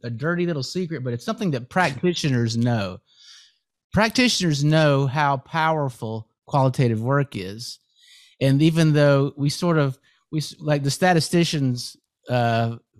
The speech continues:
minded folks will, you know, they'll, are quick to point out the limitations. But when you actually build stuff, create stuff, you know, how many times do you do,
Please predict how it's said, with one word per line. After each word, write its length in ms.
minded 360
folks 340
will, 300
you 80
know, 160
they'll, 300
are 80
quick 380
to 80
point 180
out 60
the 60
limitations. 840
But 100
when 120
you 120
actually 520
build 400
stuff, 380
create 400
stuff, 480
you 140
know, 240
how 80
many 180
times 400
do 220
you 120
do, 260